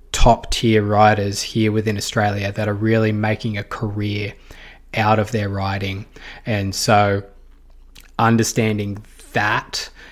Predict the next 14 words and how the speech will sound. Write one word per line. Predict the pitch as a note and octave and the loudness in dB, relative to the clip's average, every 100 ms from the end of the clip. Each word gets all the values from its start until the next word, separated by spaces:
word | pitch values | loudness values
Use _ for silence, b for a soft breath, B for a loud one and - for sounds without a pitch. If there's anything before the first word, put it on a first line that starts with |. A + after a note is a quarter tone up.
| B - | B -2
and | A2+ G#2 G2+ G#2 - - - | 0 0 -4 -6 -10 -16 -8
seeing | - - A#2 A2+ G#2+ G2+ | -4 0 0 0 -2 -6
that | G2 B2 C#3 - - | -4 -4 -6 -8 -2
as | A2+ G#2+ - - - | 0 0 -6 -6 -4
another | A2+ G#2+ G#2 G#2+ G#2 | -2 0 0 0 0
big | - G#2 - | -2 -4 -4
hurdle | - G#2+ G2+ G2+ G2 - b b b | -4 -2 -2 -4 -8 -12 b b b
for | - - A2 | -6 2 2
a | G#2+ | 4
lot | G#2+ G#2 | 2 2
of | G#2 | 2
riders | G2+ G2+ G2 - | 2 2 0 -6
too, | - A2+ G#2 G2 - B B | -4 -2 0 -2 -8 B B
in | - A2 G2+ G2 G2 | -6 -4 -4 -6 -8